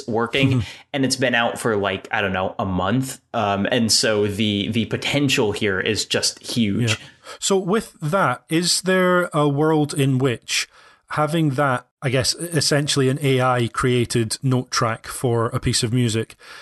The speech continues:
Speaker 2: uh, is there a world in which, um, Beat Saber custom track makers would use the A I, use Beat Sage to create a track and then tweak the note track rather than just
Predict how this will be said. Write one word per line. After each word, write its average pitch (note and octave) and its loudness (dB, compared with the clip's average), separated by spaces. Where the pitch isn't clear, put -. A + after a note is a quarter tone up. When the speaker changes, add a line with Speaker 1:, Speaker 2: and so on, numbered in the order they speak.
Speaker 2:
uh, C3+ 2
is D3 2
there E3 2
a D#3 4
world D3+ 2
in B2+ 2
which, - -2
um, A#2+ 0
Beat C#3+ -4
Saber A#2+ 2
custom B2+ 0
track A#2+ -2
makers C3 0
would C3 0
use C#3+ 2
the C#3 2
A C3+ 2
I, B2 2
use C#3+ 0
Beat C#3+ -2
Sage B2 2
to - -2
create C#3 0
a C3 -2
track A#2 -2
and B2 2
then B2 2
tweak - -2
the A#2 0
note A#2 0
track - -4
rather A#2+ 2
than A#2 0
just A2 -2